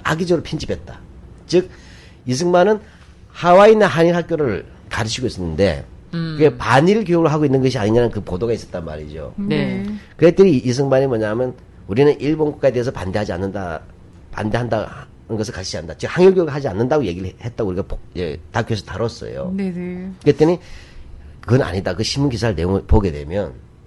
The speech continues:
Speaker 1: 일본인에 대한 인종 또는 민족적 증오를 가리치지 않는다는 뜻이다. 이런 얘기를 해요.
Speaker 3: 네.
Speaker 1: 뭐 근데 좀 이해가 안 가는 바인데 그러니까 악의적으로 썼다는 얘기죠.
Speaker 3: 음.
Speaker 1: 예,
Speaker 2: 뭐,
Speaker 1: 뭐 쉽게 말하면 우리가
Speaker 2: 비폭력주의도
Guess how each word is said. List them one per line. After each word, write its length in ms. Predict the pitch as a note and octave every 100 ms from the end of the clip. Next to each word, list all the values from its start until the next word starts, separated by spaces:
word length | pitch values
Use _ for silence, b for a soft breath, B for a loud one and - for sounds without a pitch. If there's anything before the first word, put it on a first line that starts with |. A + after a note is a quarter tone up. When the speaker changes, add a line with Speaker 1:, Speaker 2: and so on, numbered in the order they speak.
| - - - - - B B B B -
Speaker 1:
일본인에 600 | F3 G3 G3 G3+ F#3 E3
대한 200 | B2+ B2+
인종 380 | B2 C#3+ C#3+ C3+ -
또는 220 | C#3+ E3
민족적 400 | A#2+ C3 A#2+ A#2+
증오를 420 | G#2+ A2 A#2+ C3 -
가리치지 380 | - - A2 -
않는다는 360 | F2 G#2 G2+ F#2+
뜻이다. 260 | E2+ - F2+
이런 160 | B2
얘기를 240 | A#2 E2+ C#2+
해요. 220 | C2 - -
Speaker 3:
네. 480 | G3+ G#3+ G3+ G3 G3 F#3
Speaker 1:
뭐 300 | D3 F3+ C3+
근데 340 | E3+ F#3+ F#3+
좀 180 | - C#3+
이해가 280 | F2+ A2 D3+
안 80 | G2
가는 200 | A2+ B2
바인데 460 | F#2+ E2+ D2 C#2 - b b
그러니까 320 | A#2 B2 -
악의적으로 280 | D3 E3+ C#3+
썼다는 320 | A#2 A2 G2
얘기죠. 440 | D#2+ D2 F2 F#2+ D3
Speaker 3:
음. 160 | F3+ F3
Speaker 1:
예, 100 | C2+ C#2
Speaker 2:
뭐, 140 | E3+
Speaker 1:
뭐 120 | D#3+ C#3+
쉽게 380 | F3+ - B3 F#3
말하면 220 | F3 E3
우리가 140 |
Speaker 2:
비폭력주의도 60 | E3